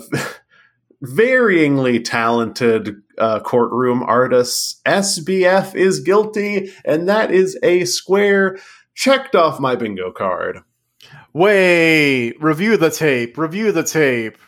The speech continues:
Speaker 2: Hold on.
Speaker 1: What? What? What?
Speaker 2: Review the tape. What are you saying right now to me?
Speaker 1: I'm saying I'm checking a box off my bingo card.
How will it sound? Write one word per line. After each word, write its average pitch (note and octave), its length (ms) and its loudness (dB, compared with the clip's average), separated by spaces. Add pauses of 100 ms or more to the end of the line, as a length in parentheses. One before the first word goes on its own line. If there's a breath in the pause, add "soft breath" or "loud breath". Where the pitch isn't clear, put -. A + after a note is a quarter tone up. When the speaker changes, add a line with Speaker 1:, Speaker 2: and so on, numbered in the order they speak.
(140)
Speaker 2:
Hold G3+ 260 2
on. B2+ 440 0
Speaker 1:
What? D3 300 2
What? C3 360 0
What? B2+ 440 -2
Speaker 2:
Review F#3+ 320 0
the G#3+ 140 2
tape. F#3+ 480 0
What F#3+ 100 2
are G#3+ 40 -4
you A3+ 100 -4
saying A#3 440 0
right B3+ 180 -2
now C4 160 0
to B3+ 160 -4
me? D4+ 640 -2 (1600 loud breath)
Speaker 1:
I'm D#3+ 180 0
saying F#3+ 300 0
I'm G#3+ 120 -2
checking E3+ 520 -4
a F#3 40 0
box C#3+ 380 0
off E3 160 2
my G3+ 140 2
bingo D#4 360 2
card. F2 560 -4